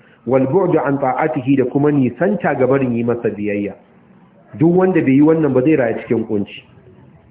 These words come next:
Haka ne ko ba haka bane? Allah Ta'ala na cewa, "ومن أعرض عن ذكري فإن له معيشة ضنكا." Duk wanda ya bada baya, ya kauce ma ambatan Allah, bai bi Allah ba, bai tuna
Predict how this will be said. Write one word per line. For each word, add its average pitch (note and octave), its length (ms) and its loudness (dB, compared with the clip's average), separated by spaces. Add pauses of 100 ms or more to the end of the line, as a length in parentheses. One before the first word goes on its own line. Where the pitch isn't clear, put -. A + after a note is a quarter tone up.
(160)
Haka E3+ 240 -2
ne D3+ 120 0
ko D3+ 160 0
ba C3+ 160 0
haka B2 220 -4
bane? A2 220 -2 (680)
Allah D#3+ 280 0
Ta'ala D3+ 320 0
na D3+ 140 2
cewa, C#3 300 0
"ومن D3+ 200 0
أعرض C#3+ 400 -2
عن C3+ 180 0 (120)
ذكري F#3 540 0 (600)
فإن E3 300 -2
له C#3+ 220 2 (100)
معيشة D3+ 520 -2 (760)
ضنكا." B2+ 400 -2 (800)
Duk G3 140 4
wanda G3 280 2
ya D#3+ 120 4
bada D#3+ 320 0
baya, C3 360 0
ya C#3 200 0
kauce E3+ 400 0
ma B2 160 -2
ambatan C3+ 480 -2
Allah, D3 380 0
bai B2 120 0
bi C#3 120 0 (100)
Allah F3 320 0
ba, B2+ 80 2
bai C3 240 0
tuna G#3 160 0